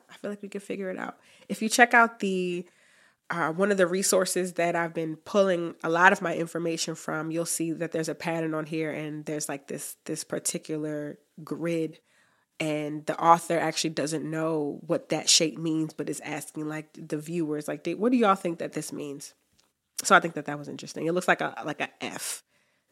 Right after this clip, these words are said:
shape. It's called the Flying F. Um, number seven is the protective charm. So, of course, we, we get into the real juju. We get into the hoodoo.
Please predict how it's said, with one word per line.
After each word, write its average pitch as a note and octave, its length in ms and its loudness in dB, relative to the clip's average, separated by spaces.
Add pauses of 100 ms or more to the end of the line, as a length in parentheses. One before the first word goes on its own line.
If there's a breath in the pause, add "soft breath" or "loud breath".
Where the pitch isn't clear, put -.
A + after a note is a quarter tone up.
shape. - 400 4
It's F#3 160 8
called F3+ 240 12
the D#3+ 60 -2
Flying C#3+ 480 -6
F. - 340 -16 (1600 soft breath)
Um, D3 520 -4 (300)
number A3 240 12
seven A#3 460 12
is G3+ 140 4
the A#3 80 2
protective - 640 4
charm. D4 600 12
So, B3 200 10
of A#3+ 240 6
course, E4 420 12
we, A#3 140 0 (140)
we A3 100 0
get B3+ 160 8
into B3 160 8
the A#3 140 8
real C4 260 12
juju. B3+ 520 10
We B3+ 100 2
get A#3+ 120 10
into B3 220 6
the A3+ 100 12
hoodoo. D#4+ 600 12